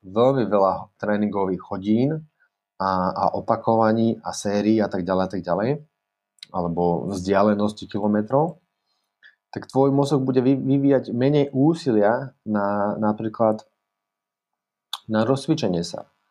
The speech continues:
alebo na intenzitu, ktorá bola osemdesiat percent a zrazu tá, tá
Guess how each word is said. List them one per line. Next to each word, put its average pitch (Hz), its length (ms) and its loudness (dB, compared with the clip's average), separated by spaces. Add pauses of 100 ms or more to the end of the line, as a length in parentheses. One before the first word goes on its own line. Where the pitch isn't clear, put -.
(260)
alebo 101 400 0
na 107 160 2
intenzitu, 110 480 0
ktorá 107 320 0
bola 98 240 4
osemdesiat 104 560 -4
percent 127 520 -2 (400)
a 95 80 -6
zrazu 101 580 0 (300)
tá, - 160 -8 (160)
tá 98 160 0